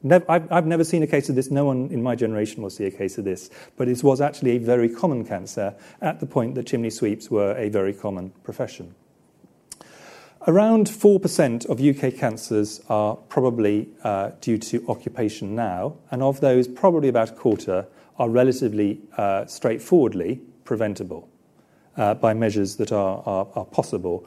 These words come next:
uh, in, in it, or in a, in an economically viable way. It's important to understand that this is across a whole range of different industries and due to lots of different things. Some of them are dusts,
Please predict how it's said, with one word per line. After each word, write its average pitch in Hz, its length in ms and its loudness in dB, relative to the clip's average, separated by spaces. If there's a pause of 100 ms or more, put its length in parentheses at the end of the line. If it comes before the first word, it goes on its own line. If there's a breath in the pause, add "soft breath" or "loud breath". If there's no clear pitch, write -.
(300 loud breath)
uh, 107 240 -2
in, 113 140 -4
in 120 180 -6
it, 104 160 -8
or 98 260 -6
in 107 280 -4
a, 101 280 -6
in 104 80 -4
an 104 220 -8
economically 104 500 -8
viable 95 380 -4
way. 87 260 -4 (2500 loud breath)
It's - 160 4
important 240 680 4
to 123 300 2
understand 165 500 2
that 135 160 0
this 135 180 2
is 120 280 0
across - 340 0
a - 60 -6
whole 170 240 4
range 139 560 4
of 117 120 -4
different 127 280 0
industries 110 640 -2
and 127 240 -2
due 151 180 6
to 143 380 -2
lots 131 420 0
of 110 100 -4
different 110 300 -6
things. 90 340 -8
Some 160 160 0
of 165 60 2
them 147 140 2
are - 20 -2
dusts, - 640 -2